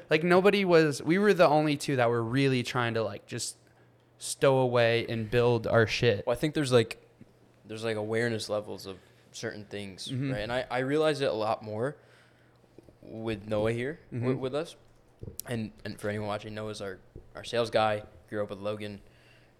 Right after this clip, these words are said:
Speaker 2: now manages our sales team. But, you know, I've been doing this for five years on my own,
Speaker 1: Mm-hmm.
Speaker 2: you know what I mean? And Noah being more new to the, kind of the game, has more realizations that I already had a couple of years ago.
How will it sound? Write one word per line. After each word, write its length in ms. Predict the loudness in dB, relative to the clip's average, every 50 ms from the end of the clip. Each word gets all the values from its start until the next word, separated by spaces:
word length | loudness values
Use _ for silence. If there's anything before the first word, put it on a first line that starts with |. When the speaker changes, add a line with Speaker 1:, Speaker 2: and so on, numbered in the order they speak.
| _ _
Speaker 2:
now 120 | -12 -10 -10
manages 380 | -8 -10 -10 -10 -10 -12 -12
our 80 | -10 -10
sales 380 | -6 -2 2 2 2 2 0
team. 220 | -6 -10 -12 -10 -6
But, 240 | -4 -4 -4 -6 -8 -14 _ _ _ _ _ _ _ -8
you 80 | -4
know, 60 | -4 0
I've 140 | 0 0 2
been 140 | 2 2 4
doing 200 | 6 6 6 6
this 120 | 4 2
for 120 | -2 -6
five 300 | -2 0 0 2 2 0 -2
years 280 | -2 -4 -4 -4 -4
on 160 | -6 -8 -8 -6
my 140 | -4 0
own, 240 | 2 2 2 2 0 -4 -6 -6
Speaker 1:
Mm-hmm. 200 | -6 -4 -4 -6 -8 -10 -12 -10
Speaker 2:
you 60 | -8
know 60 | -6
what 60 | -6
I 20 | -6
mean? 280 | -6 -6 -8 -8 -10 -16 -20 _ _ -8
And 300 | -6 -6 -6 -6 -8 -10 -16 _ _ _ _ -14 -8
Noah 340 | -2 0 2 4 4 2 2
being 240 | -2 -4 -6 -4
more 200 | -2 -2 -2 -2
new 320 | -2 -2 -2 -2 -2 -2 -4
to 140 | -6 -8 -10
the, 280 | -8 -6 -6 -6 -8 -10 -16 _ _ _ _ _ _ _ _ _ _ _ _ -6
kind 160 | -4 -2 -2
of 60 | -2
the 60 | -4
game, 500 | 0 2 4 4 4 4 2 0 -4 -10 -16 _ _
has 320 | -10 -2 2 2 2 2 2
more 180 | 0 -2 0
realizations 720 | 0 0 0 0 0 -2 -2 -4 -4 -4 -6 -10 -10 -10 -8
that 100 | -6 -4 -2
I 140 | -2 0
already 200 | -2 -2 -4 -6
had 360 | -8 -6 -6 -4 -2 -2 -4 -6
a 40 |
couple 240 | -8 -10 -14 -12 -12
of 60 | -10
years 280 | -6 -4 -2 -2 -2 -4
ago. 380 | -6 -6 -4 -4 -4 -4 -8